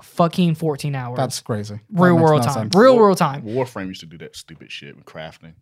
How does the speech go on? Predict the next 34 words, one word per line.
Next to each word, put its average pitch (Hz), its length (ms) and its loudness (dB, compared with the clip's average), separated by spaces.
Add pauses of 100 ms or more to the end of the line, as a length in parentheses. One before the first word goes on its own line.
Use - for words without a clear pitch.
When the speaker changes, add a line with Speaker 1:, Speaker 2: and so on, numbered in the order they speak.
(140)
Speaker 1:
Yeah. 175 380 2
Speaker 3:
Real 85 200 -14
world 85 200 -16
time 80 180 -14
Speaker 1:
It 175 160 -2
Speaker 3:
shit. 190 160 2
Speaker 1:
took 160 160 -6
real 190 160 6
world 185 200 4
time. 131 100 -4
Speaker 2:
It's, 180 60 2
Speaker 1:
Yeah. 151 300 4
Speaker 2:
it's 135 220 -14
annoying. 117 200 -2
Speaker 1:
But 196 120 6
you 220 100 4
had 254 100 6
to 202 60 -2
sit 196 160 -4
there 196 100 2
and 165 120 -2
actually 160 300 0
feed 185 460 0
it 160 80 -4
slowly, 185 640 0
and 156 200 -6
you 156 120 0
had 160 60 2
to 160 60 0
have 147 140 0
someone 165 260 -2
just 139 160 -6
babysit 175 440 -2
it. 214 120 -4